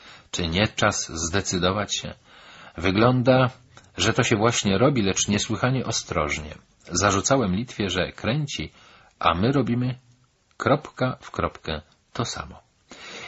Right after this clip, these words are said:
Idąc na rozmowę z pułkownikiem Dulksnysem, zamierzałem zbadać po pierwsze, czy istotnie, jak informował mnie łotewski atasze wojskowy pułkownik Deglavs,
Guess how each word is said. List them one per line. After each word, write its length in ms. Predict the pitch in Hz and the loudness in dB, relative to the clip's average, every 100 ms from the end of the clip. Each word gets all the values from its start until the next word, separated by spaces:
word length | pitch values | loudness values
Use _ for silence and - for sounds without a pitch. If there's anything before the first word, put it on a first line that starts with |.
| - | -2
Idąc 420 | 165 185 175 - | 4 6 6 6
na 100 | 120 | 6
rozmowę 440 | 123 104 135 151 | 6 6 4 4
z 80 | - | 2
pułkownikiem 840 | - 110 110 101 131 - 120 107 - | 0 0 2 2 0 2 2 2 -2
Dulksnysem, 1080 | 98 107 104 - - 101 87 - 87 87 87 - - - - - - - | -2 2 2 0 0 2 0 0 -2 -2 -6 -14 -20 -20 -20 -20 -20 -12
zamierzałem 580 | - 101 107 143 180 170 | 0 2 4 6 6 4
zbadać 380 | 104 120 143 131 | 2 4 4 2
po 120 | 110 | 0
pierwsze, 420 | - 147 131 127 | 2 2 2 0
czy 120 | 117 135 | 0 0
istotnie, 580 | 135 - 143 - 82 | -2 2 0 0 -6
jak 180 | 80 78 | -4 -2
informował 640 | 107 101 101 98 113 110 98 | -2 0 2 2 4 4 4
mnie 160 | 95 | 2
łotewski 440 | 95 95 120 - 104 | 2 0 -2 -2 -2
atasze 320 | 95 101 107 | 0 0 2
wojskowy 480 | 95 90 - 98 92 | 0 -2 0 0 0
pułkownik 520 | 95 - 98 95 85 | -2 -2 -2 -2 -2
Deglavs, 540 | 92 87 87 82 - | -2 2 0 0 -8